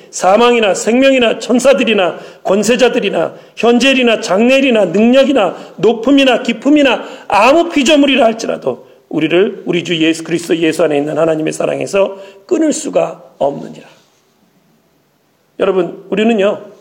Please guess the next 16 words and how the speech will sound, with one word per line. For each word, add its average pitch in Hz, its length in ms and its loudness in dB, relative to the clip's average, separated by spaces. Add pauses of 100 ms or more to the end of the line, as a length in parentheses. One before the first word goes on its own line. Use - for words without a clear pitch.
(320)
이 220 140 2
하나님의 320 520 2
사랑에 262 400 2
붙들려 208 380 -2
사는 135 360 -2 (460)
하나님의 147 560 -6 (240)
자녀들입니다. - 720 -10 (1400)
누가 320 340 6
우리를 285 840 0
이 277 160 4
사랑에서 277 580 2
끊어낼 339 420 4
수 - 140 -2
있습니까? - 720 -6 (180)
아무도 349 500 2
못합니다. 214 720 -2